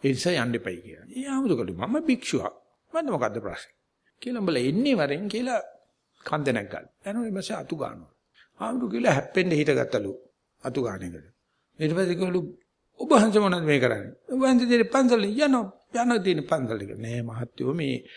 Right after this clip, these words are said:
පොඩි පණිවිඩයකට ආවේ මැලේරියා මර්ධන වැඩ. ඒව රජුන්ගේ වැඩ. මහානකමට ඒව ඕනේ නෑ" කිව්වලු. "නෑ මමත් රජපැටියෙක්" කිව්වා. ආම්දු. ඊට පස්සේ "හ්ම්"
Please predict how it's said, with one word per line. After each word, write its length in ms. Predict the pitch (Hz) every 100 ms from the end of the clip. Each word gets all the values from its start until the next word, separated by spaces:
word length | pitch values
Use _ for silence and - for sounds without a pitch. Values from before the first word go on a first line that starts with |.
| - _
පොඩි 220 | 131 127
පණිවිඩයකට 520 | 120 120 139 135 127
ආවේ 280 | 117 127 139
මැලේරියා 580 | 123 113 120 123 117 117 - _ -
මර්ධන 360 | 120 117 113 127
වැඩ. 160 | 117 - - - - -
ඒව 160 | 151 175
රජුන්ගේ 460 | 147 135 170 175 139
වැඩ. 180 | 104 101 135 - - _ _ _ _ -
මහානකමට 460 | 139 160 180 180 170
ඒව 120 | 170
ඕනේ 200 | 165 151
නෑ" 140 | 127
කිව්වලු. 240 | 104 90 90
"නෑ 200 | - 98 147
මමත් 300 | 95 120 -
රජපැටියෙක්" 560 | 170 170 202 202 220 190
කිව්වා. 280 | 139 107 - _ _ _ _ -
ආම්දු. 360 | 117 113 101 92 - _ _ _ _ _
ඊට 180 | 110 113
පස්සේ 540 | 135 131 - 190 165 143 - - - - - -
"හ්ම්" 300 | 151 139